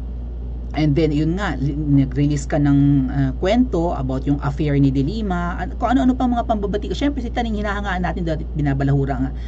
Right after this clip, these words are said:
Kumbaga, ah, binubunyag din niya ang mga kalokohan ng mga dilawan, kaya hinangaan din ng maraming Pilipino. Actually, I was a fan of Taning bago ako naging vlogger, mga ate at kuya.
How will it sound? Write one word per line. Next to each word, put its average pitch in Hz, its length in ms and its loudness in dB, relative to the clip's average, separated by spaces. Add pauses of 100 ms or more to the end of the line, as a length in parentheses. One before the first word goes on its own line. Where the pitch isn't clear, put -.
Kumbaga, 190 400 0
ah, 165 400 -4
binubunyag 190 640 0
din 170 240 0
niya 156 80 -2
ang 165 80 0
mga 156 160 -2
kalokohan 147 480 0
ng 147 160 0
mga 143 160 2
dilawan, 139 480 0
kaya 135 160 -4
hinangaan 139 400 2
din 135 80 0
ng 131 160 -2
maraming 127 240 0
Pilipino. 127 400 -2 (240)
Actually, 226 240 0
I 240 80 2
was 214 240 0
a 175 80 -4
fan 170 320 -2
of 147 160 0
Taning 143 240 2
bago 139 240 0
ako 147 160 -2
naging 143 240 2
vlogger, 127 320 -4
mga 127 320 -2
ate 123 80 -6
at 117 80 -8
kuya. 120 400 -6